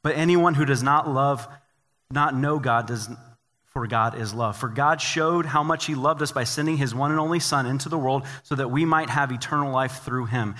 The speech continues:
This is real love, not that we loved God, but that he loved us and sent his Son as a sacrifice to take away our sins." Guys, the beauty of the gospel is that we don't have to change ourselves for God to show up. It, it's not like God's going, "Oh, there's a certain weight limit to your baggage.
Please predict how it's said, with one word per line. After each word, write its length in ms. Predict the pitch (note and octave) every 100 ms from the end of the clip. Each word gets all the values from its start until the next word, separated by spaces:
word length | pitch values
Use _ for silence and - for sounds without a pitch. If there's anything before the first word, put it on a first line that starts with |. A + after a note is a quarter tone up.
| -
This 180 | - C3+
is 160 | C#3+ A#2+
real 320 | C#3 F3+ F3+
love, 280 | B2+ A2 G#2+
not 180 | D3+ C#3+
that 180 | C3+
we 200 | B2+ C#3+
loved 420 | A#2+ B2 F#3 D#3 B2
God, 280 | A#2 A#2 - -
but 120 | C#3
that 140 | C#3 -
he 200 | E3 E3+
loved 340 | D3 D#3 C#3+
us 180 | C#3+ C#3
and 120 | A#2+
sent 240 | - D3+
his 160 | C#3+ C3
Son 200 | C#3 B2+
as 100 | B2
a 80 | A#2
sacrifice 720 | - D3 E3 - C3+ B2+ A#2 - -
to 60 | B2+
take 340 | - C#3 C3+
away 420 | D#3 B2 A#2+ A2+ A2 - - _
our 180 | - A#2
sins." 560 | - A#2+ G#2+ G2+ - - _ _ -
Guys, 140 | D#3
the 80 | C3+
beauty 320 | B2+ F#3+ G#3+
of 100 | F#3+
the 80 | D3
gospel 500 | C3 C#3+ D#3+ - C#3+
is 120 | B2
that 180 | B2+ A#2
we 100 | C3
don't 140 | D#3 C#3
have 220 | C#3+ -
to 100 | A#2+
change 560 | - - C#3+ C#3+ C#3 C3
ourselves 540 | A#2+ - - C#3 C3
for 160 | - A2+
God 300 | A2+ A2+ G#2
to 40 |
show 300 | - G#2+ G2
up. 300 | G2 F#2 - _ _ _ _ _ _ _ _ _ _
It, 160 | D3+ D#3
it's 140 | D#3
not 120 | G#3
like 140 | G3 D3+
God's 240 | E3+ C3+
going, 220 | D#3+ D3+
"Oh, 220 | D3 C#3+
there's 180 | C3+ D3
a 60 | D3
certain 260 | F3+ C#3+
weight 180 | C3+ C3+
limit 260 | C3+ C3+ C3
to 100 | B2+
your 100 | A#2+
baggage. 600 | B2 B2 A2 G#2 G2+